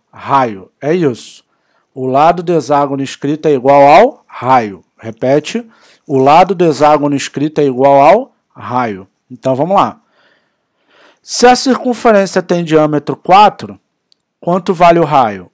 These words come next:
O raio é metade da, do diâmetro. Então, o raio vale dois.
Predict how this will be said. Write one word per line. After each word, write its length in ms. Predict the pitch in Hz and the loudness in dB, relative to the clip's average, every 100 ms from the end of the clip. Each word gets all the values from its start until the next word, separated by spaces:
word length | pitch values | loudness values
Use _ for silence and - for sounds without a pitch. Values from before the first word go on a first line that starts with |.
| - | -16
O 120 | 127 | -14
raio 420 | 107 117 127 151 | -10 -6 -2 -2
é 40 | |
metade 680 | 165 143 - 127 127 147 147 | -2 -6 -6 -4 -2 -2 -6
da, 340 | 120 127 180 240 _ _ _ _ _ _ | -2 -2 -2 -6 _ _ _ _ _ _
do 220 | 123 120 | -10 -8
diâmetro. 640 | 135 190 180 127 107 _ - | -4 -4 -2 -6 -10 _ -18
Então, 140 | 117 | -14
o 40 | |
raio 240 | 110 120 127 | -10 -8 -6
vale 400 | 123 127 165 262 _ | -2 -2 -4 -12 _
dois. 520 | 151 120 101 - | -8 -8 -8 -16